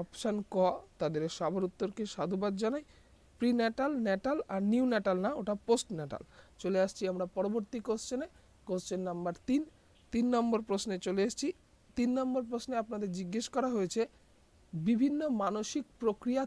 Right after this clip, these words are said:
তীক্ষ্ণ হয়। তাহলে একটা শিশুর বিভিন্ন মানসিক প্রক্রিয়া তীক্ষ্ণ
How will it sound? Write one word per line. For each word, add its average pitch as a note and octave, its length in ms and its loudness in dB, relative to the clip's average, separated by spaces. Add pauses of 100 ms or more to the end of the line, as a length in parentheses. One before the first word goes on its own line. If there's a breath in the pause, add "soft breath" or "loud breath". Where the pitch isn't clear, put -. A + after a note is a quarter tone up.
(180)
তীক্ষ্ণ C4 280 2 (120)
হয়। A2 160 -6 (800)
তাহলে E3+ 240 0 (720 soft breath)
একটা G#3 160 -2 (100)
শিশুর C4+ 320 0 (160)
বিভিন্ন A#3 260 0 (160)
মানসিক G3 320 -4 (120)
প্রক্রিয়া A#3 380 0 (500 soft breath)
তীক্ষ্ণ C#4 280 2